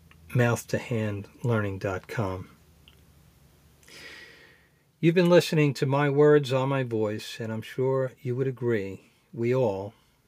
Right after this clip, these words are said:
yes, we all have hopes and dreams.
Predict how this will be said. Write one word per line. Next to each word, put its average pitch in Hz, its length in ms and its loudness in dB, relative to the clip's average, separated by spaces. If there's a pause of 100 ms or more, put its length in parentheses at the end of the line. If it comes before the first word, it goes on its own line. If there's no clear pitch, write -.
(460)
yes, - 540 -8
we 113 140 -2
all 127 280 2
have 107 500 -6 (140)
hopes - 500 -4 (340)
and 107 180 -4
dreams. 98 560 -4